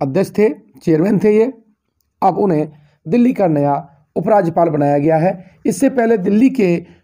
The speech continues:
जो उपराज्यपाल थे वो अनिल बैजल थे। कौन थे? अनिल बैजल। तो ये पूछा जा सकता है उन्होंने अज्ञात कारणों की वजह से,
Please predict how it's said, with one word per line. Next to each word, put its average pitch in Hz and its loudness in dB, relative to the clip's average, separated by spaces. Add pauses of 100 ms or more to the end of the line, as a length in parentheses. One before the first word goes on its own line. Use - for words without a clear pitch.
(120)
जो 202 2
उपराज्यपाल 214 -2
थे 147 0
वो 226 -2 (180)
अनिल 202 0 (100)
बैजल 151 0
थे। 123 -2 (540)
कौन 185 -2
थे? 240 2 (420)
अनिल 202 0 (180)
बैजल। 135 -2 (360)
तो 202 -2
ये 202 2
पूछा 220 -2
जा 196 0
सकता 170 -2
है 262 -2 (320)
उन्होंने 240 0 (120)
अज्ञात 202 0
कारणों 185 -2
की 185 -6
वजह 170 0
से, 160 0